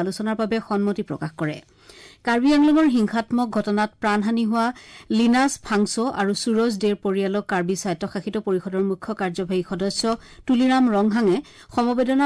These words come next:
প্ৰকাশ কৰাৰ লগতে ভুক্তভোগীৰ পৰিয়াললৈ পাঁচ লাখ টকাকৈ সাহায্য আগবঢ়ায়। তেওঁ লগতে এই কঠিন পৰিস্থিতিত সমাজৰ সকলো শ্ৰেণীৰ লোককে শান্তি আৰু সংযম বৰ্তাই ৰাখিবলৈ আহ্বান জনায়। আৰক্ষী সঞ্চালক প্ৰধান হৰমিত সিঙে কাৰ্বি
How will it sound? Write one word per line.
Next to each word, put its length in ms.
প্ৰকাশ 280
কৰাৰ 220
লগতে 240
ভুক্তভোগীৰ 580
পৰিয়াললৈ 460
পাঁচ 140
লাখ 180
টকাকৈ 400
সাহায্য 280
আগবঢ়ায়। 380
তেওঁ 220
লগতে 240
এই 120
কঠিন 200
পৰিস্থিতিত 500
সমাজৰ 400
সকলো 340
শ্ৰেণীৰ 320
লোককে 380
শান্তি 280
আৰু 100
সংযম 360
বৰ্তাই 380
ৰাখিবলৈ 460
আহ্বান 280
জনায়। 260
আৰক্ষী 340
সঞ্চালক 360
প্ৰধান 300
হৰমিত 360
সিঙে 220
কাৰ্বি 220